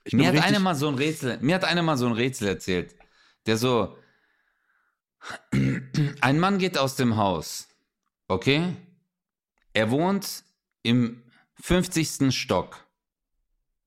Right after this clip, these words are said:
Speaker 2: Wenn er runtergeht, benutzt er den Aufzug. Wenn es regnet, fährt er nur bis zum sechsundvierzigsten Stock.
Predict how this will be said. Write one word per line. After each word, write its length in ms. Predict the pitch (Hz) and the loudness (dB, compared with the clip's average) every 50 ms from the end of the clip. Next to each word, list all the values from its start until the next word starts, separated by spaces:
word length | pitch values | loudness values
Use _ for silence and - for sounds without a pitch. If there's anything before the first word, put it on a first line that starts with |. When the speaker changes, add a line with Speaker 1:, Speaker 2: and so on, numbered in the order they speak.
| _ _ _ _ _ _ _ _ _ _ _ - | _ _ _ _ _ _ _ _ _ _ _ -6
Speaker 2:
Wenn 280 | - 98 135 156 165 | -2 0 2 2 4
er 80 | 175 160 | 2 2
runtergeht, 760 | 143 143 180 214 233 226 202 165 131 135 151 180 190 185 - | 2 2 2 0 0 0 0 0 0 0 0 0 -2 -2 0
benutzt 320 | - 151 156 165 160 - 165 | 0 2 2 2 0 0 0
er 80 | 156 | 0
den 180 | 135 143 139 139 | 2 0 0 0
Aufzug. 840 | - 120 123 123 117 - - - - 98 90 80 69 - - - - - - - - - - _ _ _ _ _ _ _ _ _ - - - - - _ _ _ _ _ _ _ _ | 2 2 2 2 0 -2 -6 -6 -2 0 0 0 -2 -4 -12 -18 -18 -18 -18 -20 -20 -20 -20 _ _ _ _ _ _ _ _ _ -20 -20 -20 -20 -20 _ _ _ _ _ _ _ _
Wenn 220 | - 107 139 160 165 | 0 2 2 2 2
es 220 | 156 160 - - | 0 -4 -4 -2
regnet, 680 | 147 202 233 220 160 147 156 196 226 226 - - - - - | 0 0 0 0 0 0 0 0 -2 -4 -8 -14 -16 -16 -18
fährt 380 | - - - 151 151 156 156 165 | -14 -4 -2 0 0 0 0 0
er 80 | 156 | 2
nur 560 | 156 160 165 175 180 185 202 226 247 196 - - _ _ _ _ _ _ _ _ _ _ _ _ _ _ _ _ - | 2 2 2 2 2 2 0 0 -2 -4 -8 -12 _ _ _ _ _ _ _ _ _ _ _ _ _ _ _ _ -2
bis 200 | 117 113 - - | -2 -2 0 -2
zum 300 | - 113 107 107 101 - - | 0 0 0 0 -2 -4 -6
sechsundvierzigsten 1040 | 101 98 98 127 131 - - 170 160 - 185 175 180 - 180 175 - - 170 180 175 | -4 -2 0 0 0 0 0 -2 0 0 -2 -4 -2 -4 -4 -4 -4 -2 -2 -2 -2
Stock. 540 | - - - 208 220 214 - - - - | -2 -2 0 -2 -2 -2 -6 -12 -20 -20